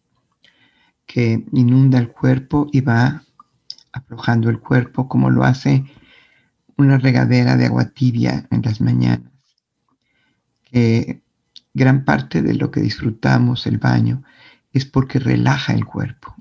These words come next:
lo afloja. Se siente seguro el cuerpo.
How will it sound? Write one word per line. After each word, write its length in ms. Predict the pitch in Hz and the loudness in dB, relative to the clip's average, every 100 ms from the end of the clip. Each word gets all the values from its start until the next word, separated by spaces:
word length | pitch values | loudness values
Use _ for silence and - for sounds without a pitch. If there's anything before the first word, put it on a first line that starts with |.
| _ | _
lo 140 | 117 | 0
afloja. 720 | 113 110 127 123 113 - - _ _ _ _ _ _ _ _ _ _ _ | 0 0 0 0 -2 -10 -20 _ _ _ _ _ _ _ _ _ _ _
Se 160 | - 131 | -2 -2
siente 540 | - 135 135 135 143 | 2 2 2 2 -2
seguro 640 | 139 127 113 120 127 123 139 | 0 -4 -2 2 2 2 -2
el 100 | 110 | -4
cuerpo. 560 | - - 131 _ - | -8 -8 -10 _ -20